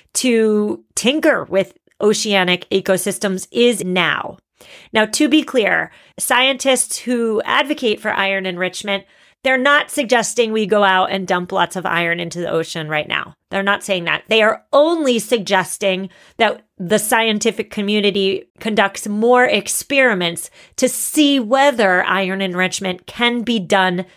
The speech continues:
safely. They're not suggesting we go out and just do this willy-nilly. They want to test it to see if it's a potential solution. We need some empirical research, right?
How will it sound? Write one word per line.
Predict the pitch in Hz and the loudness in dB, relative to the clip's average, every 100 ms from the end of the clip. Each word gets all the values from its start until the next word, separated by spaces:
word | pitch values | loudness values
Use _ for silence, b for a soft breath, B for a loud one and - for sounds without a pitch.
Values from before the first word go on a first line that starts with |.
| b | b
safely. | - 214 196 196 - - - b b b b b b b _ | -4 2 2 0 -6 -8 -10 b b b b b b b _
They're | 202 | -4
not | 208 226 220 - - | 0 2 2 -2 -8
suggesting | - 220 202 220 196 | -6 0 0 0 -4
we | 180 | 0
go | 196 | 4
out | 180 180 175 | 4 2 -2
and | 170 | -4
just | 180 170 - | -4 -4 -4
do | 180 175 | -2 0
this | 170 - | -2 -2
willy-nilly. | 180 165 160 160 - 101 | -2 -2 -2 -4 -6 -4
They | 196 | 0
want | 247 285 | 2 4
to | 240 214 _ _ | 4 0 _ _
test | - 185 - 190 | -2 -2 0 0
it | 175 - - _ _ | 0 -2 -16 _ _
to | - 226 | -6 -4
see | - 311 247 226 | 2 2 2 0
if | 214 214 - _ | 0 -2 -4 _
it's | 220 214 196 | -2 -2 -6
a | |
potential | 196 190 175 160 170 | -4 -2 -2 -2 -6
solution. | - 170 165 - - - _ B B B B B B | -2 -2 -2 -4 -12 -14 _ B B B B B B
We | 226 247 | -2 2
need | 247 262 | 4 2
some | 285 247 | 0 0
empirical | 247 214 226 247 269 262 | 0 2 2 4 4 2
research, | 294 359 277 202 - - 220 | 4 2 4 2 2 -6 0
right? | 208 262 - | 2 2 -2